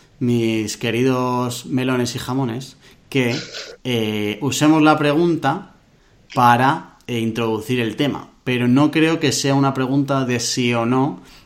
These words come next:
ni muchísimo menos. Y entonces que utilicemos esto como para arrancar, eh, nuestra exposición filosófica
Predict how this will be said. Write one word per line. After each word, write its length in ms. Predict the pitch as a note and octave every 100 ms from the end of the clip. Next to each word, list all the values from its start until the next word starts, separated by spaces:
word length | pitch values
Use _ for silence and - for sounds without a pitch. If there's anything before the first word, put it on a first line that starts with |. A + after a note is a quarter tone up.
| -
ni 180 | B2+ B2
muchísimo 640 | A#2+ A2+ - B2 B2 A#2
menos. 460 | A#2 A2+ E3 - - - - -
Y 80 | B2
entonces 320 | A#2+ B2 B2+
que 100 | C#3
utilicemos 600 | B2 B2 A#2 B2+ C3 C3
esto 340 | C#3 - C3+
como 320 | C#3 C3+ C3+ B2+
para 260 | C3 B2+
arrancar, 760 | B2 B2 B2 B2 C3+ C3+ C3+ - - - - _
eh, 440 | D3 A#2 A2+ A2+ A2
nuestra 1400 | A#2+ B2 - - C3 C3 C3 B2 A#2+ A2 G#2 G#2 G#2 G#2
exposición 680 | A#2+ G#2+ B2+ A#2 A2 C3 C3+
filosófica 800 | C3+ C3 B2 C#3 C3+ A#2 C#3+ F#3